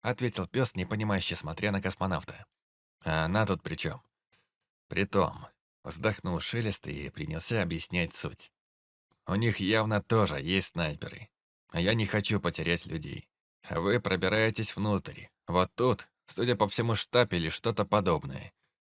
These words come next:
Туда побегут командиры. Мы оттянем основные силы к воротам, вы прибьете командование и выведете людей». «А анимешка?» продолжал тупить пес.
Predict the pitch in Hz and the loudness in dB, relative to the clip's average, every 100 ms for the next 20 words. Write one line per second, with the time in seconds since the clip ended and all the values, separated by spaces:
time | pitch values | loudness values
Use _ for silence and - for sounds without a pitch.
0 | - 85 120 107 90 95 117 - 107 104 | -8 0 2 2 0 0 -2 -2 0 2
1 | 95 73 - - _ _ _ _ 110 120 | 2 -2 -4 -12 _ _ _ _ -2 2
2 | 120 - - 131 92 71 - 92 90 98 | 2 0 2 4 4 0 -4 -4 -2 0
3 | 92 - 113 104 98 92 123 98 - - | 0 0 0 0 2 2 2 0 -6 -12
4 | - - 120 110 117 117 131 113 92 92 | -10 0 2 4 2 4 4 4 2 2
5 | 101 123 107 67 71 69 - 98 110 110 | 2 4 2 -2 -4 -4 -2 -2 0 0
6 | 101 - 92 98 92 87 90 _ _ _ | -2 0 0 0 0 -2 -6 _ _ _
7 | _ _ _ - 78 73 78 87 92 87 | _ _ _ -14 -8 -6 -2 0 0 0
8 | - 82 - _ _ _ _ - 127 120 | 0 -2 -4 _ _ _ _ 0 2 4
9 | 123 98 85 78 85 82 - - 78 - | 2 2 -2 -2 -4 -4 -4 -6 -6 -8